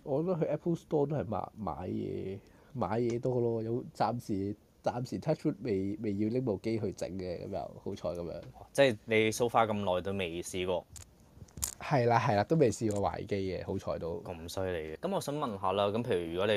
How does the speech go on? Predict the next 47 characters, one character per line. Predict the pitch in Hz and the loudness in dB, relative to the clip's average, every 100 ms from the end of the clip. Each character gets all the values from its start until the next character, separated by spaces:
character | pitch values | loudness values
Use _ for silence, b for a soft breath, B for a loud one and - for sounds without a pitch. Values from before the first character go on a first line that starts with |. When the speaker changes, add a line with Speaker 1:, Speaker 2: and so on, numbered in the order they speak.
| 95 | 2
Speaker 2:
要 | |
維 | 92 87 71 | 2 0 -4
修 | 80 101 98 | -4 0 2
啊， | 90 | 2
或 | 82 95 | 0 0
者 | |
你 | 101 | 2
要 | 95 | 0
買 | 95 92 85 | 0 -2 2
一 | 104 110 110 | 4 4 2
個 | - 101 95 95 B B | 2 4 6 2 B B
Apple | 127 127 87 87 | -10 -4 -2 -2
產 | 95 | -2
品 | 104 98 95 | -2 -4 -4
啦， | 104 104 | -4 -2
咁 | 107 147 | 2 4
然 | 120 139 | 4 4
後 | 98 - B B | 0 -2 B B
Speaker 1:
<laughs> | B B - | B B 4
Speaker 2:
佢， | 127 160 - | 6 6 4
你 | 143 | 8
俾 | 151 135 170 | 10 10 10
呢 | |
個 | 170 | 8
藍 | 135 95 | 6 2
精 | 143 | -2
靈 | 147 101 | -2 -2
服 | 120 101 | -4 0
務 | 113 | 0
員 | 98 101 | 0 -2
之 | 143 | 0
後 | 139 | 4
咧， | 120 135 - | 4 2 0
咁 | 147 165 | 2 6
你 | 143 | 8
又 | 120 | 8
會 | 104 101 110 | 6 2 0
唔 | 92 87 | 0 0
會 | 95 | 0
話 | 92 | 0
介 | - 95 | 2 0
意 | 95 92 | 0 -6
俾 | - 160 | -8 -8
貼 | - - | -10 -10
士 | - 87 | -10 -8
佢 | 82 80 | -6 -6
哋？ | 78 | -6